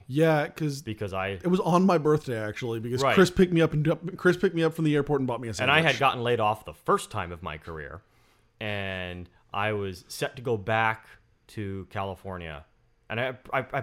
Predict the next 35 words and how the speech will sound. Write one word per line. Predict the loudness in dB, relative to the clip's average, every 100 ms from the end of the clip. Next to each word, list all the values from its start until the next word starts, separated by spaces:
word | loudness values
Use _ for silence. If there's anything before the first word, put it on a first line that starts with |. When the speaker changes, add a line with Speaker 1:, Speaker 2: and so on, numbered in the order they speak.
| -4
Speaker 2:
almost | -2 -2 -2
already | -2 -2
secured | -6 -10 -6 -6
a |
new | -6 -8
job | -6 -6
in | -6
Maryland | -8 -8 -10
by | -12
that | -12 -12
point. | -16 -18 _ _ _
Speaker 1:
Right. | -4 -4 -6 _
Speaker 2:
And | -6 -4 -4 -6 -10 _ _ _ _ _ -2
I, | 0 0
all | 0 0
I | 2
remember | 0 -2 -4 -4
was | -8 -12
just | -14 -14
the | -14
weirdness | -14 -12 -8 -6 -6 -8 -12 -14 -18 -18 -20 _ _ _ _ _ -14
of | -12
that | -8 -10 -10
convention, | -12 -10 -12 -12 -12 -14 -16 _
how, | -12 -10
like, | -8 -10 -12 _ _
everyone | -10 -8 -8 -10 -10
was, | -12 -12
like, | -14 -14 -12
yelling | -10 -8 -8
at | -8
each | -8 -6
other, | -6 -6 -8 -14 _ _ _ _ _ _
strangely | -12 -6 -6 -6 -6
enough. | -6 -6 -8